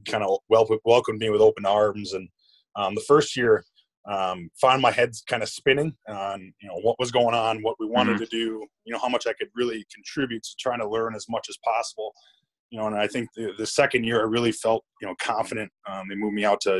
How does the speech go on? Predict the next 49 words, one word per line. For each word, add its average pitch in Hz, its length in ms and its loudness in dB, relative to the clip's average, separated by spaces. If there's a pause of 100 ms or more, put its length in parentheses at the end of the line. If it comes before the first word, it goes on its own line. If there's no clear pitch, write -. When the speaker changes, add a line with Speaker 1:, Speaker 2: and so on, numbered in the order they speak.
(140)
Speaker 1:
know, 98 140 -16
just - 160 -14
be 101 140 -2
kind 104 160 -2
of 95 40 -6
the 92 120 -4
tackles 104 440 2
coach. - 360 -4 (520)
Um, 98 280 -6
so, 101 300 0
you 104 100 -6
know, 95 60 -4
working 104 380 -2
more 107 240 2 (120)
group 120 240 0
stuff, - 380 2 (220)
um, 98 520 0
with 107 200 -2 (100)
Coach 110 300 -2
Prosser, 104 460 -2
and, 95 140 -8 (460)
and 107 100 -2
really, 117 300 2
you 104 80 -8
know, 95 140 -6 (100)
he 147 140 -2
was 117 120 0
a 101 60 -4
great 104 260 2
mentor 104 360 -2
to - 100 -10
me 104 320 -2
on, 90 260 -8 (360)
you 98 80 -12
know, 92 60 -8
what 104 200 4
we 110 60 2
wanna 104 260 4
do 107 180 0
as 98 140 2
a, 87 80 -2
as 92 160 -2
a, 87 220 -4
as 92 80 -6
a 92 80 -2
group, 123 340 4 (240)
um, 95 300 -4 (180)
build 117 220 4
relationships, 113 880 -2